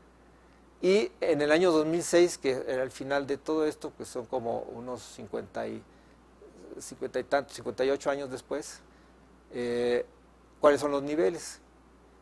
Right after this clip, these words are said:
Estos niveles sirven para la calibración, hay que a-, aproximar el modelo con las condiciones iniciales y luego llegar a, a calibrándolo, eh, esta, esta configuración. Se logró esa configuración e inclusive se pudo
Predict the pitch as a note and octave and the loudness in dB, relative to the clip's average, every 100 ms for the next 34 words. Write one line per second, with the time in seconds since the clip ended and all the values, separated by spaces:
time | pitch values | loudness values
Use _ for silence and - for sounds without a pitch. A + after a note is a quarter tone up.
0 | - - - - D3 - E3+ E3+ D3 D#3 | -20 -20 -20 -8 -6 0 4 4 4 0
1 | C3+ B2+ A#2+ A#2+ C#3 C#3 D#3 - - C3 | 0 0 0 -4 -6 -8 -8 -10 -6 -2
2 | C#3+ C3+ C3 - A#2 C3+ C3+ C#3+ D#3+ C#3+ | 0 0 -2 -10 -12 -8 -6 -4 -2 -2
3 | C#3+ B2+ A2 A#2 G2+ C3 C3+ C#3 D3 C#3+ | -2 -8 -10 -10 -10 -12 -12 -8 -6 -6
4 | B2+ A#2+ A#2 A#2+ B2 A2 G#2+ A2+ - A2 | -6 -8 -4 -4 -6 -8 -6 -6 -8 -10
5 | - - B2 A#2 B2+ B2 C3 D3+ - - | -12 -14 -12 -6 -4 -2 -4 -6 -10 -16
6 | - A2+ - A#2+ - A#2+ - A#2 - - | -12 -10 -8 -10 -6 -6 -6 -10 -14 -14
7 | A2+ C3 B2 - E3 - - - - - | -12 -8 -8 -8 -14 -16 -20 -20 -20 -20
8 | - - - - C#3 D3 F#3 G3 G3 F3 | -20 -20 -18 -2 6 10 10 10 4 4
9 | F3+ F3 E3+ F#3 G3+ - C#3+ B2+ C#3 - | 6 6 6 2 -2 -2 -2 -2 -4 -2
10 | F3 E3+ D#3+ - D#3+ E3+ E3+ | -4 -2 -2 2 4 6 4